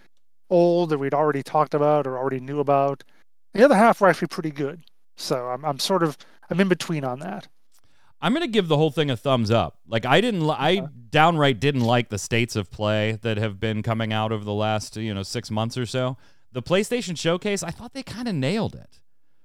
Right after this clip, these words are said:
Speaker 2: Uh, that's not to say that I liked every game on there. I mean, you guys know I'm not generally a Marvel fan in, in any real big, you know, way, way, shape, or form. So that's not all the trailers hit for me.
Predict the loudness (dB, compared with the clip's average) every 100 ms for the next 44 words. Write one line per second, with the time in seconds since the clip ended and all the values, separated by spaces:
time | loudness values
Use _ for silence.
0 | -8 -2 0 0 0 -2 0 0 0 2
1 | 2 2 2 0 0 -2 -2 -4 -4 -2
2 | -2 -2 -4 -2 0 0 0 0 -2 -2
3 | -4 -2 -2 -2 -4 -4 -4 -8 -10 -10
4 | -8 -6 -6 -6 -6 -6 -6 -4 -8 -8
5 | -8 -6 -6 -6 -6 -8 -12 -10 -6 -6
6 | -6 -10 -14 -4 -2 -2 -2 -4 -4 -6
7 | -14 -20 -16 -10 -10 -10 -14 -20 -14 -8
8 | -6 -4 -2 -2 -2 -4 -4 -8 -4 -2
9 | -4 -8 -18 -20 -2 0 2 0 -4 -16
10 | -4 2 4 4 4 -2 -2 0 0 -4
11 | -2 -4 -4 -8 -2 0 0 -2